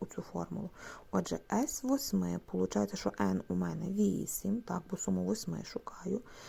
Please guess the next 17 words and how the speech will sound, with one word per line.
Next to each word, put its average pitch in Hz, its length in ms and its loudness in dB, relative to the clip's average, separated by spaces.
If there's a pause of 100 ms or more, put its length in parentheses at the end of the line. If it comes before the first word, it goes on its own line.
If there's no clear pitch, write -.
(220)
Два 208 460 6
множу 185 480 6
на 185 220 4
А - 120 4
перше - 680 -4
на 214 160 6
п'ять, 165 800 -6 (1040)
додати 190 680 4 (460)
вісім, 190 920 6 (120)
Н 190 380 6
це - 180 2
в 185 100 4
мене 190 380 8
вісім, 180 520 2
бо 180 120 -2
суму - 400 2
восьми. - 480 0